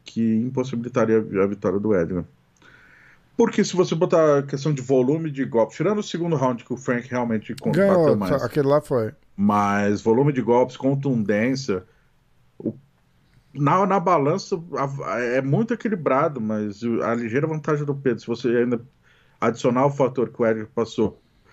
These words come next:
Speaker 1: noventa por cento da luta caminhando pra trás, fica difícil, ao meu ver, na minha análise,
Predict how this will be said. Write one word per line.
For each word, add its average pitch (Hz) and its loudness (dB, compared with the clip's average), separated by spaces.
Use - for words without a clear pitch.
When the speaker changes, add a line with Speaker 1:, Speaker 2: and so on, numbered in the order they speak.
Speaker 1:
noventa 120 -2
por 156 -6
cento 143 4
da 131 4
luta 123 -4
caminhando 113 -4
pra 95 -6
trás, - -4
fica 220 2
difícil, 131 -4
ao 139 4
meu 110 4
ver, 107 0
na 113 0
minha 107 -4
análise, 113 -6